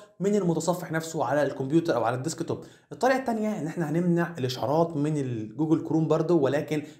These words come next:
في الأندرويد، التطبيق الخاص بالأندرويد هنمنع الإشعارات منه. الطريقة التالتة إن إحنا هنتعلم مع بعض إزاي إن إحنا نمنع الإشعارات عمومًا ونتحكم فيها بشكل كلي، سواء كان لجوجل كروم أو لأي تطبيق تاني،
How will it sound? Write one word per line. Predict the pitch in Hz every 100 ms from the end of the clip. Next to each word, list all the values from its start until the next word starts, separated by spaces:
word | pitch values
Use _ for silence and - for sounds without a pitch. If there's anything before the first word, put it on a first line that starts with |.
| _
في | 147
الأندرويد، | 143 143 147 113 135 131 - _ _ _ _ _
التطبيق | - 131 135 131
الخاص | - 127
بالأندرويد | 120 117 127 185 220
هنمنع | 135 156 180 175 160 - - _ _ _ _
الإشعارات | 123 113 113 139 - 143
منه. | 127 117 127 - -
الطريقة | - 233 226
التالتة | 226 208 208 190
إن | 165
إحنا | 165 165 143
هنتعلم | 139 143 175 170
مع | 143 110
بعض | 135 131
إزاي | 120 127 139
إن |
إحنا | 135 131
نمنع | 135 131 110
الإشعارات | 110 107 131 160
عمومًا | 139 160 160
ونتحكم | 175 196 190 180 180 160
فيها | 180 170 165 - - -
بشكل | 214 170
كلي، | 175 175 180 175
سواء | 143 143
كان | 143 156 147
لجوجل | 135 165 165 160
كروم | 165 165 165
أو | 180 180
لأي | 180 180 220 196
تطبيق | 147 147 175
تاني، | 170 165 170